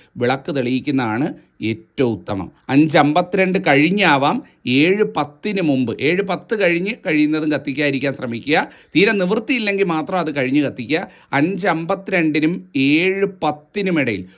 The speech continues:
ഒരു ആറര, ഏഴ് മണിക്കൊക്കെ കത്തിക്കാമെങ്കിൽ ഏറ്റവും നല്ലത്. നല്ല മുഹൂർത്തം കേട്ടോ. ആ ഒരു സമയത്താണ് എൻ്റെ പൂജയും നടക്കുന്നത്. ആ ഒരു സമയത്ത് നിങ്ങൾ വീട്ടിൽ നിലവിളക്ക് തെളിയിക്കുക. നിലവിളക്ക് തെളിയിക്കുമ്പം രാവിലെ ഒരു തിരിയിട്ട് വേണമെങ്കിൽ കത്തിക്കാം.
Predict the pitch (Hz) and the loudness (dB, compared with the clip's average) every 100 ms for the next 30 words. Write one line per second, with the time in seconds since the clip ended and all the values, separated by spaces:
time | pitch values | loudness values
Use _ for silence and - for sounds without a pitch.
0 | - 156 156 160 185 185 190 180 180 190 | -6 0 4 4 4 2 2 2 2 0
1 | 180 180 196 180 202 170 202 185 196 202 | -2 -2 -4 -6 -6 -6 -4 -2 0 0
2 | 214 214 214 254 240 190 151 127 107 135 | 0 0 0 4 4 4 2 0 -2 -4
3 | 196 240 180 156 151 147 113 127 117 - | -2 -2 -2 -2 -2 -2 -4 -4 -10 -14
4 | _ 139 156 165 147 139 170 180 156 135 | _ -2 0 -2 -2 -2 -2 -2 -4 -2
5 | 135 127 123 135 147 123 120 139 135 160 | -4 -4 -4 0 0 0 -2 -2 -2 -4
6 | - - - 175 233 202 151 135 123 131 | -8 -8 0 2 6 4 2 -2 -2 -2
7 | 131 127 120 123 110 113 110 123 117 113 | -2 -4 -2 -4 -2 -4 -4 -4 -2 -2
8 | 117 127 127 117 101 98 98 92 98 90 | -2 -2 -2 -6 -8 -6 -6 -6 -8 -10
9 | - _ 127 135 143 147 139 131 143 143 | -18 _ 0 2 2 0 0 4 4 4
10 | 156 165 135 123 131 135 127 147 190 156 | 2 2 2 2 4 2 2 2 2 2
11 | 139 139 151 139 123 123 120 120 117 - | 2 2 0 -2 -2 -4 -4 -6 -6 -6
12 | 139 185 | -2 0